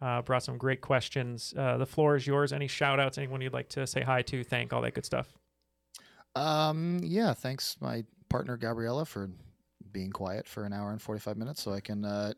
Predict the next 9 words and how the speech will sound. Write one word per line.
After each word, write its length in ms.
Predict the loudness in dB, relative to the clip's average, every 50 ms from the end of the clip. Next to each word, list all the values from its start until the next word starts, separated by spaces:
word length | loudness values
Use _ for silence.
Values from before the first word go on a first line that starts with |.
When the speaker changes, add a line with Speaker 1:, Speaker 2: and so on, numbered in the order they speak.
| -10 -16 -18 _ _ _
Speaker 2:
record 400 | -10 -10 -4 2 4 4 6 6
this 160 | 4 4 2 4
thing. 320 | 6 6 6 4 2 0 2
Um, 420 | 4 6 6 8 8 6 4 2 4
Speaker 1:
Emmy 240 | 4 6 6 8 8
Award 300 | 8 10 10 10 8 8
Speaker 2:
if 60 | 8
Speaker 1:
winning 420 | 8 8 6 6 4 2 -2 -2 2
Gabriella. 500 | 2 4 4 4 4 2 2 0 -2